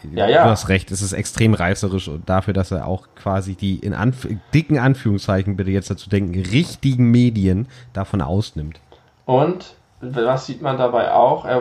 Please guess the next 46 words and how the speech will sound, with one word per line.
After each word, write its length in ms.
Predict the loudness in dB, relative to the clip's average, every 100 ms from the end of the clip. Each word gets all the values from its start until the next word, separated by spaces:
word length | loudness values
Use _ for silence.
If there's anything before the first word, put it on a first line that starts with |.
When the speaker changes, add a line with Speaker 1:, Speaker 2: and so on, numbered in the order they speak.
| -2
Speaker 1:
woran 220 | -4 -2 -4
sieht 140 | -4
man 100 | -2
das? 160 | -2 0
Er 120 | 0
hat 100 | -2
eine 120 | 0 -4
offene 240 | -4 -6
Flanke 360 | -2 -2 -2 -4
gelassen. 400 | 0 0 -2 -4
Wer 120 | -2
hat 100 | -2
da 60 | -2
sofort 380 | -4 2 2 2
seine, 220 | 0 2
äh, 640 | 0 -2 -6 -4 -6 -4 -2
Vampirhauer 760 | -2 -4 -6 -4 0 0 0
reingemacht? 500 | -2 -4 -6 -6 0
Speaker 2:
Julian 240 | 4 4 4
Reichelt. 420 | 2 0 -2 -14 -14 -6
Speaker 1:
Ja, 180 | 0 0 -2 -6 -12
<laughs> 240 | -16 -6
Julian 400 | 0 0 2 0
Reichelt 340 | 2 2 2 -2
hat 160 | -4 -4
getweetet 500 | -6 -4 -2 -2 -4
und 120 | -4
hat 120 | -4 -6 -4
genau 440 | -2 4 4 4
diesen 260 | 0 -4 -8
Punkt 300 | -8 -10 -8
als 120 | -8
einziges 460 | -4 -4 -4 -10 -8
herausgestellt. 760 | -4 -2 -4 -8 -8 -6 -6 -10 -20 -20 -18 -18 -18 -20 -10
Äh, 40 | -2
aber 200 | 0 0
dass 140 | 0
er 60 | 0
überhaupt 260 | 2 2 2
darauf 220 | -2 -2
reagiert 400 | -4 -2 -6 -6
hat, 120 | -10
ist 80 | -10
schon 120 | -10
ein 60 | -10
ziemlich, 400 | -10 -12 -12 -14